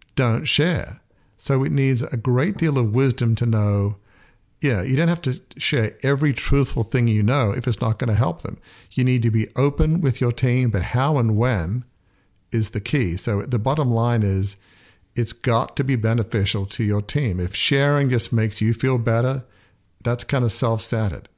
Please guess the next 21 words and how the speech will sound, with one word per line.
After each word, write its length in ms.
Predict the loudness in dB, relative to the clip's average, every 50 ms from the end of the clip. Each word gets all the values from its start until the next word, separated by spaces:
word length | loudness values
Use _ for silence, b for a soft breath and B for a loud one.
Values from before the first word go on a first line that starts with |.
| _ -8
It's 200 | -6 -6 -6 -4
vulnerability 680 | -4 -2 0 0 2 0 0 0 0 0 0 0 0 0
for 140 | 0 -2 -4
a 60 | -2
purpose 540 | 0 0 0 0 0 -2 -4 -6 -8 -8 B B B B B B _
that 80 | -4
needs 160 | -2 -2 -2 -2
to 80 | -2
be 80 | -4 -4
focused 420 | -2 -2 -2 0 0 -2 -4 -4
on 200 | -4 -2 -2 -2
your 260 | 0 0 0 0 0 -2
team's 440 | -2 -2 0 0 0 0 -2 -2
benefit 520 | -2 -4 -4 -2 -2 -4 -4 -4 -6 -6 -10 b b b b b b b b b b _
and 160 | -4 -4 0
helping 360 | 0 0 0 0 0 0 2
them 200 | 2 2 0 0
with 160 | 0 -2 -2 -4
the 80 | -4
current 440 | -8 -8 -4 -2 0 0 0 -2 -4
situation. 840 | -4 -4 -4 -2 -2 -2 0 0 0 0 -2 -4 -4 -8 -10 -14